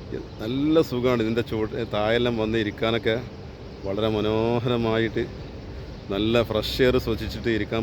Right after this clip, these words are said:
പറ്റുന്നൊരു നല്ല ചെടികൾ നിറഞ്ഞ ഒരു സ്ഥലമാണിത്. നിങ്ങൾ കാണുന്നുണ്ടാവും,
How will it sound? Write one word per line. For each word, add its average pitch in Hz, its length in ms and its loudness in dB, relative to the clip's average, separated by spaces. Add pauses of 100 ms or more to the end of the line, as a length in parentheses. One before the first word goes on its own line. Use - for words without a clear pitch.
പറ്റുന്നൊരു 110 420 2 (840)
നല്ല 110 260 0 (1080)
ചെടികൾ 113 340 6 (120)
നിറഞ്ഞ 117 340 4
ഒരു 107 140 2
സ്ഥലമാണിത്. 95 520 -2 (640)
നിങ്ങൾ 101 240 0
കാണുന്നുണ്ടാവും, 104 500 2